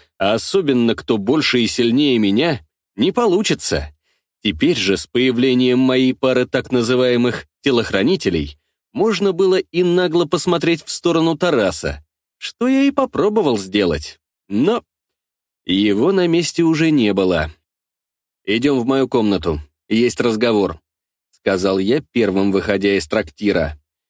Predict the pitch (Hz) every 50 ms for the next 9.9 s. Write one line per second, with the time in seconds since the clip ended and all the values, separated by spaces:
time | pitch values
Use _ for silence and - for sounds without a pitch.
0 | _ _ _ _ _ 92 110 160 175 151 135 123 127 120 107 123 156 147 139 120
1 | 120 110 101 104 151 151 - - 127 127 127 127 113 135 170 165 156 160 160 143
2 | - 165 165 170 175 175 185 190 165 110 90 92 92 107 101 107 107 107 104 101
3 | 95 87 90 85 78 76 78 - _ _ _ _ _ _ _ _ _ 90 107 139
4 | 180 214 233 226 220 190 147 - _ _ _ _ _ _ _ _ _ _ _ _
5 | - 117 175 240 247 - - - - 196 196 208 - 254 226 - 131 123 120 113
6 | 123 131 127 _ _ _ _ _ _ _ _ _ _ _ _ - 104 104 113 113
7 | - - 170 185 170 156 - 143 135 143 139 - - 180 175 131 123 113 - -
8 | - - 214 190 - 117 107 98 92 85 76 76 - 92 104 131 - - - 165
9 | 160 170 175 165 156 - 165 165 160 147 113 110 101 87 73 69 -